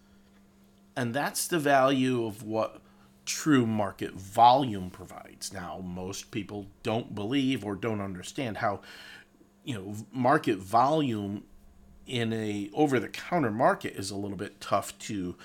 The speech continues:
obtain, but it is absolutely available through liquidity aggregators.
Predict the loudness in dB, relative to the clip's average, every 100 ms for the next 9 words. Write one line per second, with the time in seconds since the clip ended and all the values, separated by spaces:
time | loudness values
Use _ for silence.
0 | -20 -6 -6 -6 -6 -2 0 -2 -4 -8
1 | -10 -10 -12 -12 -4 -2 -2 -2 -2 -4
2 | -6 -12 -10 -6 -4 -2 -4 -6 -10 -8
3 | -6 -6 -8 -16 -20 -16 -12 -10 -4 -2
4 | -2 -6 -8 -2 0 0 -6 -10 -10 -12
5 | -16 -12 -12